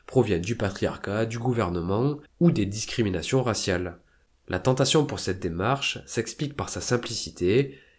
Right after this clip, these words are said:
et l'illusion de maîtrise qu'elle procure. La clé revient plutôt à balayer devant sa porte en priorité,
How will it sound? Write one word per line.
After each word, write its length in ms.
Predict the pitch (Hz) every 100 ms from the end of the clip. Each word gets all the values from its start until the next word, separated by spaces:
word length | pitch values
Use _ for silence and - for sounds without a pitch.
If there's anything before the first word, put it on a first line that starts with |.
| _
et 80 | 82
l'illusion 480 | 113 143 127 139 135
de 100 | 98
maîtrise 380 | 82 - 139
qu'elle 160 | 139 117
procure. 560 | - 107 107 95 87 82 _ _ _ _ _ _ _ _ _
La 140 | - 85
clé 180 | 117
revient 300 | 151 104 95 85
plutôt 300 | 117 147 120
à 60 |
balayer 420 | 92 113 123 131
devant 220 | 120 98 90
sa 160 | -
porte 300 | - 127 -
en 80 | 85
priorité, 760 | - 123 107 85 90 90 123